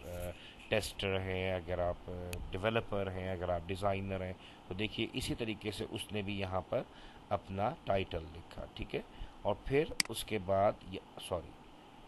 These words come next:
उसके बाद उसने, पेज अब, राइट, ठीक है,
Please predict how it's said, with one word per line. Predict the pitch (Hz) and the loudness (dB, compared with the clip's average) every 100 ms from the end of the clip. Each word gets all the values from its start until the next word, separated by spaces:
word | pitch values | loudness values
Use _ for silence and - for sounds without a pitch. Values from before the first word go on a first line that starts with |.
| - - | -18 -10
उसके | 107 - 107 | -8 -2 0
बाद | 95 98 95 | 6 6 6
उसने, | - 92 92 - - - - - - - - - | -2 -6 -6 -8 -10 -14 -16 -18 -18 -18 -14 -12
पेज | - - - | -12 -12 -8
अब, | 92 80 76 - - | -6 -6 -8 -8 -12
राइट, | 53 50 50 50 50 - - - - - - - - - - - - - - - - - - - - - - - - - | -12 -12 -12 -12 -10 -12 -10 -12 -12 -16 -18 -18 -16 -16 -14 -14 -16 -16 -18 -16 -14 -14 -14 -16 -16 -16 -18 -18 -18 -14
ठीक | - - 65 | -10 -10 -10
है, | - | -12